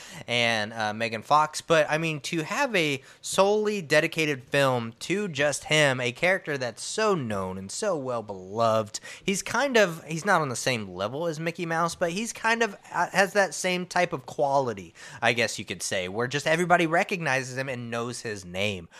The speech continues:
But it was a great film, and nobody's really said anything about it yet, or if these two films are connected or anything like that. But I think, you know, they're trying to figure out what to do with this Transformers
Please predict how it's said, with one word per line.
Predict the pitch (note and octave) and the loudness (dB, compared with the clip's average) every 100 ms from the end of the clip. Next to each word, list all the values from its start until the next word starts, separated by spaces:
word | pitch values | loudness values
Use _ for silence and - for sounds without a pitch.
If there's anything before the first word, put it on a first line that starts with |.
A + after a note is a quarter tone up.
| - - | -18 2
But | E3+ F3 | 2 4
it | B3 | 4
was | D#4+ | 4
a | A3+ | 4
great | D3 E3 A3 - | 4 4 2 0
film, | - G3 D#4 F#3+ | 4 6 6 4
and | B2+ C3+ D3 | 2 -2 -2
nobody's | D#3 G#3 A3+ A3 F3 | 0 4 4 2 0
really | E3 G3+ G3 F3 | 0 2 2 0
said | - E3+ E3 | -2 0 0
anything | F3 F3 E3+ E3+ E3+ | 0 -2 -2 -2 0
about | D3+ B2+ B2+ E3 | 0 4 6 4
it | |
yet, | E3+ E3+ E3+ | 4 4 4
or | B2+ B2+ | 2 2
if | B2 B2+ | 0 -6
these | D#3+ D3 | -8 -6
two | - D3+ | -4 -4
films | D3 D3 C#3 | -2 -4 -4
are | |
connected | B2 - G#2 E3+ - G3 F#3 F3 F3 - - | -4 -4 0 0 2 4 6 4 2 -8 0
or | D3+ | 2
anything | F#3 G3 F3+ | 2 0 0
like | D#3+ D3+ | -2 2
that. | E3+ C#3 | 2 2
But | C#3+ C3 | 0 0
I | D#3+ | -2
think, | - G3+ F#3 - - - - | 0 0 0 -6 -20 -12 -4
you | D3 | 0
know, | B2 | 2
they're | B2 | 0
trying | B2 D#3+ F3+ | 0 0 0
to | |
figure | D#3 D3+ B2+ A#2+ | -2 -2 0 2
out | A#2+ A#2 A2+ - - - - | 6 4 2 -4 -20 -20 -6
what | A#2+ F3 | 0 2
to | - | 0
do | C#3+ B2+ | -2 -4
with | G#2 - | -4 -8
this | - | -8
Transformers | - A#2 F2+ - F#2 F2+ F2 - | -4 -6 -6 -12 -12 -10 -10 -12